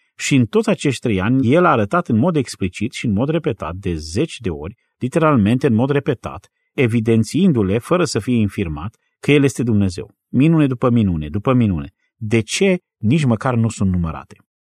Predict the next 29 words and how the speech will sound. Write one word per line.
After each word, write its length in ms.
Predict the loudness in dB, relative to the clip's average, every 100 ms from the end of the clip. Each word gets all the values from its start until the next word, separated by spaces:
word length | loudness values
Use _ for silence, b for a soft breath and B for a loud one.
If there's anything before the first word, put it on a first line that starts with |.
| _ _ _ _
Vreau 180 | 0 0
să 140 | 2
spun 300 | -2 0 0
că 120 | 2 0
sunt 220 | 0 0
atât 220 | 0 2
de 80 | 2
multe 280 | 4 2 0
încât 200 | 0 -2
la 80 |
sfârșitul 380 | -2 -4 -4 -2
Evangheliei 480 | 0 0 0 0 0
lui 160 | 0 -2
Ioan 180 | -2
se 140 | -2 -4
spune: 320 | -4 -4 -4 -6 _ _ _
„Dacă 320 | -2 -2 0
s-ar 220 | 0 0
fi 160 | 0 -4
scris 320 | -6 -4 -6
cu 120 | -2
deamănuntul, 680 | 0 2 2 2 0 -2 -6
cred 180 | -2 -2
că 120 | 0
nici 200 | 0 0
chiar 180 | 0 0
în 100 | 2
lumea 160 | 2 2
aceasta 440 | -2 -6 -6 -10